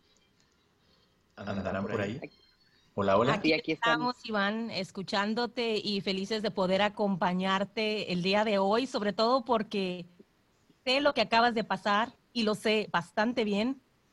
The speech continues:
Speaker 2: Y, y nada me da más
Speaker 1: <laughs>
Speaker 2: gusto que, que verte sonriendo y, y puedo sentir esa, esa vocecita, ¿no? Que, que como que se te quiere quebrar la voz porque seguramente estás lleno de muchas emociones que nos vas a compartir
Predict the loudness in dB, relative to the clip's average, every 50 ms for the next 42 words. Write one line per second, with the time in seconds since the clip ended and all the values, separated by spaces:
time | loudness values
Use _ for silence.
0 | _ _ -12 -6 -2 0 0 2 2 0 0 -2 -2 0 2 6 6 8 8 8
1 | 6 6 6 6 4 4 2 2 0 -2 -4 -2 -2 -2 -2 0 0 0 0 0
2 | 0 -2 -2 0 0 2 2 2 2 0 -2 -2 -2 0 0 0 0 0 0 0
3 | 2 2 2 2 2 2 0 0 -2 -4 -4 -4 -4 -2 0 0 0 0 0 0
4 | -2 -2 -2 -2 -2 0 0 -2 -2 -2 -2 0 0 -2 -2 -4 -4 -2 -2 -2
5 | -2 -4 -4 -2 -2 0 0 0 2 2 2 0 0 -2 -4 -6 -6 -6 -8 -12
6 | -6 -2 0 0 0 0 -2 -4 -8 -8 -10 -10 -4 -2 -2 -2 0 0 0 2
7 | 2 2 2 2 0 0 -2 -2 -4 -4 -6 -6 -6 -6 -6 -6 -8 -8 -8 -8
8 | -8 -6 -2 0 0 0 0 0 -4 -6 -6 -4 -4 -2 0 0 0 0 0 0
9 | -2 -2 -4 -4 -4 -4 -4 -4 -4 -4 -4 -4 -4 -4 -4 -6 -8 -6 -6 -4
10 | -4 -6 -6 -8 -8 -8 -8 -8 -8 -8 -8 -8 -10 -10 -10